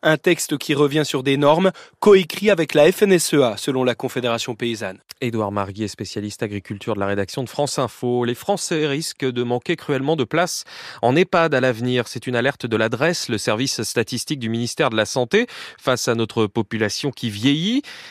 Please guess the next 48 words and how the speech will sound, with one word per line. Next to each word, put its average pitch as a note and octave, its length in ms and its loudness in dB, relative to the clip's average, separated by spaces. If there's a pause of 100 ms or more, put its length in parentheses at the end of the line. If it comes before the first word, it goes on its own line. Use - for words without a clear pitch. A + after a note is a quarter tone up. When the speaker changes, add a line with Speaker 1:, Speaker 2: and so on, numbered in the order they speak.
Speaker 2:
Si - 220 -4
les C#3 120 4
prochains A3+ 500 4
gouvernements C#3 560 2
ne A#2 100 0
se A#2 160 -4
saisissent E3+ 520 -2
pas F3+ 200 2
du C3+ 160 -6
sujet, D3 500 -2
selon D3+ 300 0
l'adresse, C3 380 2
il C#3 80 -4
va B2 100 2
devenir B2 320 0
impossible D3 640 2
de A2+ 80 -2
gérer A2 280 0
ce - 120 -8
virage A2 380 0 (480)
démographique. C3+ 840 2
Il E3 100 -2
va C#3+ 240 2
donc C3+ 260 -2
falloir B2+ 400 0
créer D#3 300 0
d'ici C#3 320 -4
vingt-cinq B2+ 480 -2
ans G3+ 160 4 (360)
des A2 240 -2
centaines A3+ 640 2
de F3 80 6
milliers D#3+ 260 2
de C3 60 -14
places D#3+ 240 0
en C#3 120 2
ehpad, G#3 360 2
Solène E3+ 320 2
Lehen, F3+ 300 4
et G#3+ 40 6
embaucher E3+ 360 2
massivement G3+ 520 2
dans G#3+ 80 4
le F3+ 60 0
secteur G#3 300 -2
du G3+ 80 -2
grand E3+ 260 0
âge. F#2 300 -2